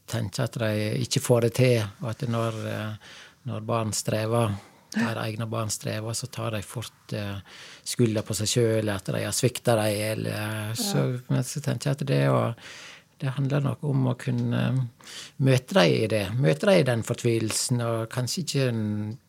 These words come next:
Speaker 1: nødvendigvis, eller tenker ofte ikke komme med så mye råd eller tanker, men liksom det å kunne reflektere li-, litt rundt det. Hva slags
Speaker 2: Mm.
Speaker 1: rolle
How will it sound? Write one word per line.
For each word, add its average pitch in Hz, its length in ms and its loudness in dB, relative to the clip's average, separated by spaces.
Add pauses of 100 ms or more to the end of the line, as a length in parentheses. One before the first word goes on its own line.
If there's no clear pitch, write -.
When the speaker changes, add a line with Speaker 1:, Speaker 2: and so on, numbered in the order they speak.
(140)
Speaker 1:
nødvendigvis, 104 1080 -4
eller 113 160 0
tenker 117 440 -4
ofte - 360 -4
ikke - 260 -4
komme 110 340 0
med 117 180 2
så - 160 -2
mye 120 280 2
råd 120 300 4
eller 104 220 -2
tanker, 113 340 -4
men 127 120 2
liksom 123 260 0
det 131 160 2
å 117 60 -4
kunne 120 260 0
reflektere 127 560 0
li-, 147 360 2
litt 147 200 0
rundt 139 280 6
det. 110 240 2
Hva - 140 -2
slags 135 420 2
Speaker 2:
Mm. 120 80 4
Speaker 1:
rolle 120 540 2